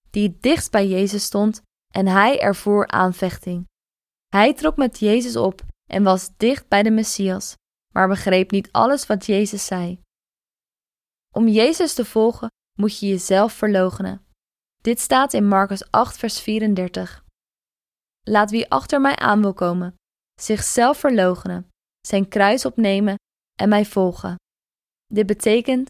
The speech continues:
dat je jouw eigen ego, jouw eigen wil en rechten en jouw identiteit moet opgeven.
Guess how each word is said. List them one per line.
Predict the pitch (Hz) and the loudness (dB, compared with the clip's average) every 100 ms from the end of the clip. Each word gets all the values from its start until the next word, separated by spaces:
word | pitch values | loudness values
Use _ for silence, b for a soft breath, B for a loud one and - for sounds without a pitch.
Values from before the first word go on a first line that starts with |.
| _ _ | _ _
dat | - 196 | -4 -4
je | - | -2
jouw | 196 180 | 0 0
eigen | - - 247 269 - | 0 0 0 0 -2
ego, | 214 202 - 190 190 - _ | 0 0 -2 -6 -8 -12 _
jouw | _ 180 - | _ -4 0
eigen | - 247 277 220 | 0 0 0 -2
wil | 185 175 190 - _ _ _ | 0 0 -2 -8 _ _ _
en | 202 262 | 0 2
rechten | 226 190 - 190 180 - _ _ _ - | 2 -2 -4 -10 -12 -14 _ _ _ -2
en | 202 | 0
jouw | 196 - | 2 0
identiteit | 233 240 233 208 185 190 | 0 0 0 -2 -2 0
moet | 196 190 | -2 -6
opgeven. | 196 - 180 180 - | -8 -8 -6 -6 -8